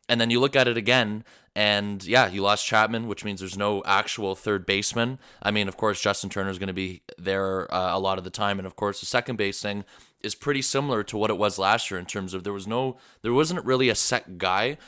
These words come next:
at second base, and it appears like for the, the, for the moment or for the start of the year, they're gonna go based off of matchups and they're gonna go based off the hotter hand. So that's when you look at it, and for me, yeah, like, for me, it was a terrible offseason. Um, and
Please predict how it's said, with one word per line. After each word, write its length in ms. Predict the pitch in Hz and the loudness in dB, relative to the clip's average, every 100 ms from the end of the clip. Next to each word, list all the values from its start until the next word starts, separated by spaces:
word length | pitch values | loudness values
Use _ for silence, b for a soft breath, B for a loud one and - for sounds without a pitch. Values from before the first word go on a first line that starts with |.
| B B _ | B B _
at 120 | 110 - | 0 2
second 300 | 131 131 113 | 2 2 4
base, 300 | 120 139 131 | 4 4 0
and 100 | 107 | 0
it 80 | |
appears 400 | 104 - 120 113 | 0 2 0 2
like 320 | 113 98 - - _ | 0 0 -4 -20 _
for 180 | - 113 | -8 -2
the, 140 | 101 95 | -2 -4
the, 100 | - 92 _ _ | -10 -18 _ _
for 140 | - | -8
the 80 | 104 | -4
moment 360 | 98 123 120 98 | 2 4 4 2
or 120 | 98 | -2
for 120 | - | -2
the 80 | 98 | -6
start 240 | - 107 | 0 0
of 60 | 95 | 0
the 80 | 98 | -2
year, 320 | 113 104 98 B B _ | 0 0 -2 B B _
they're 120 | 107 | -4
gonna 160 | 107 110 | -2 0
go 140 | 107 | 0
based 320 | 101 110 - | 2 0 0
off 180 | 110 107 | -2 -2
of 80 | 95 | -2
matchups 500 | 104 117 - 131 - | 2 2 2 0 -2
and 80 | 104 | -6
they're 120 | 95 | -4
gonna 160 | 101 95 | -4 -2
go 140 | 98 | -2
based 260 | 98 98 104 | -2 -2 0
off 180 | 95 | 0
the 100 | 92 | 0
hotter 280 | 95 95 90 | 0 0 0
hand. 320 | 95 87 85 | -6 -8 -8
So 300 | - 104 98 B B B | -2 0 0 B B B
that's 240 | 127 151 180 | 0 0 0
when 80 | |
you 100 | 160 | 0
look 160 | 135 139 | 0 4
at 160 | 147 147 | 4 4
it, 160 | 147 - | 2 2
and 320 | 120 113 - _ _ - | -2 -2 -10 _ _ -18
for 160 | - 139 | -6 -4
me, 240 | 143 165 | 0 0
yeah, 320 | 117 123 123 131 | 0 2 4 4
like, 320 | 120 104 - | 2 -2 -6
for 140 | 135 | -6
me, 140 | 143 151 | -2 0
it 60 | |
was 120 | 131 | 0
a 60 | 113 | -2
terrible 340 | 117 110 107 | -2 0 0
offseason. 580 | 95 95 - 110 104 120 B B B - | 2 0 0 -6 -6 -8 B B B -2
Um, 420 | 98 95 95 92 - - | 0 0 -2 -8 -8 -2
and 220 | 117 | -2